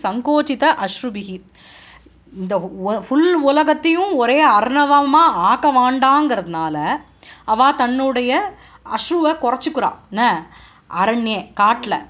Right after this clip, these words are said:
இந்த லாட்ட நாரிபிகி, இந்த லாட்ட தேசத்து ஸ்திரீகள் என்ன பண்றா? நிறைய அசங்கியாக, அஹ்,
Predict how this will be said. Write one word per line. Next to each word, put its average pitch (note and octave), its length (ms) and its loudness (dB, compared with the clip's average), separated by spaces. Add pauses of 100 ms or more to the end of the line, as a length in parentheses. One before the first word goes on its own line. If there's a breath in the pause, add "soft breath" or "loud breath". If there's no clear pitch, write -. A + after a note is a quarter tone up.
இந்த G3+ 200 -6
லாட்ட A#3 440 0
நாரிபிகி, G#3 760 -2
இந்த G#3+ 380 -6
லாட்ட B3 300 0
தேசத்து F3 840 -6
ஸ்திரீகள் A3+ 500 -4
என்ன G#3 200 -4
பண்றா? G#3 520 -4 (460 loud breath)
நிறைய E4+ 500 2
அசங்கியாக, D4+ 800 4 (120)
அஹ், G#3 1000 -10